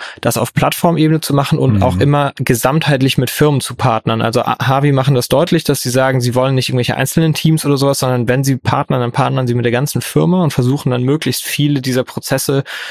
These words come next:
Speaker 1: auf diese Plattform zu ziehen, weil du sonst, glaub ich, nicht ausreichend gute Datengrundlage hast, um tatsächlich, und jetzt sind wir bei deinem Punkt wieder, den Anwalt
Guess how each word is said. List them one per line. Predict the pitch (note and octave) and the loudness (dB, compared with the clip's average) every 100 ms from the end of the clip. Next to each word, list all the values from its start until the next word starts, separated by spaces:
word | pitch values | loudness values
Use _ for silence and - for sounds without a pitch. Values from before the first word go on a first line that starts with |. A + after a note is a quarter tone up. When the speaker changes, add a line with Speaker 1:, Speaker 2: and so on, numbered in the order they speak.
| - - | -16 -6
Speaker 1:
auf | A#2+ A#2+ | -4 -4
diese | - | -6
Plattform | - D#3 - E3 | -4 -4 -2 -2
zu | - | -4
ziehen, | - D#3 D3+ D#3+ - - | -6 -2 -2 -2 -8 -4
weil | B2 | -2
du | B2 A#2+ | 0 2
sonst, | A#2+ C#3 - | 2 0 0
glaub | C3 B2 | -2 0
ich, | A#2+ - | -2 0
nicht | C3+ F3 - C3 | 2 2 0 0
ausreichend | D3+ - C3 - B2 | 0 0 -2 -2 -2
gute | C#3+ - C3 B2+ - - | -2 0 0 0 -4 -4
Datengrundlage | E3 G3 D3 A#2+ A#2+ A#2 A2+ | -2 0 0 0 0 0 0
hast, | B2+ - - | 0 -2 0
um | C#3 D#3+ D#3+ | 2 2 2
tatsächlich, | C#3 A2+ - - C#3+ - F3+ G3 A#3 - - - - - | -2 -4 -4 -2 -2 0 0 0 0 -6 -12 -20 -20 -10
und | G#2+ B2 | -2 0
jetzt | A#2 - | 0 -2
sind | B2+ | -2
wir | A#2+ | 0
bei | A#2 A2+ | 0 0
deinem | C#3+ E3 | 0 0
Punkt | - D3 C#3+ | 0 0 2
wieder, | B2+ B2+ - - - - - _ _ - _ - C#3 - | 2 2 -2 -10 -20 -20 -20 _ _ -20 _ -8 -8 -6
den | - C3 A#2 | 0 0 0
Anwalt | - B2+ C3 A#2+ A#2 - - | 0 0 2 2 0 -2 -10